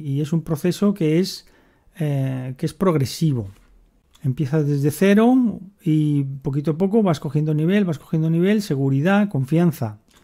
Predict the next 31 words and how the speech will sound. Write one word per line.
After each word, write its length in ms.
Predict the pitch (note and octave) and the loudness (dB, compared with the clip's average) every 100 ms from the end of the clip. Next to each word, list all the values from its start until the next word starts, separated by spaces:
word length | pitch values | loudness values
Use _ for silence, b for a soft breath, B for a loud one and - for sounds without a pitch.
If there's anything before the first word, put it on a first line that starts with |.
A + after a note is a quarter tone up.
| b - | b -6
Eso 160 | C#3 | 0
lo 140 | F#3 D#3 | 2 2
tienes 240 | E3 D#3+ | 2 0
que 80 | D#3 | 0
ver 240 | D3 E3 - | 0 0 -2
en 100 | C#3+ | -2
un 120 | C#3 | 0
buen 160 | D#3+ | 0
profesor. 560 | D#3 C3+ A#2 - B2 G2 | -2 -6 -6 -4 -4 -6
Si 280 | - - B2+ | -16 -6 0
no 100 | C#3+ | 2
lo 140 | D#3+ C#3 | 2 4
ves, 240 | D#3+ F3+ | 2 0
si 420 | - C3 B2 A#2+ | -4 -6 -6 -8
ves 220 | A#2+ D3 D3+ | -6 -4 -2
lo 100 | C#3+ | 0
contrario, 600 | C#3+ B2+ D3 D3+ F3 E3+ | 0 0 0 2 2 2
que 140 | C3+ | -4
está 260 | A#2+ - C3 | -4 -6 -4
desorganizado, 880 | C#3 C#3 C#3 C3+ C3+ D#3+ F3 F3+ | -4 -4 -4 -4 -2 -2 0 -2
que 80 | D#3+ | -2
es 100 | C#3 | -4
caótico, 680 | - C3+ D#3 F3 D3+ F3 F3 | -4 -6 -4 -4 -2 -2 -2
que 120 | D#3+ | -2
el 140 | C#3+ C3+ | -4 -6
profesor 400 | - C3+ - C#3+ | -8 -8 -6 -4
no 140 | C3+ | -2
llega 180 | C3 B2+ | -2 -4
a 60 | A2+ | -4
clase, 440 | D#3+ E3 F3+ F3 | -4 -2 -2 -2
que, 300 | D#3 C3+ | -2 -4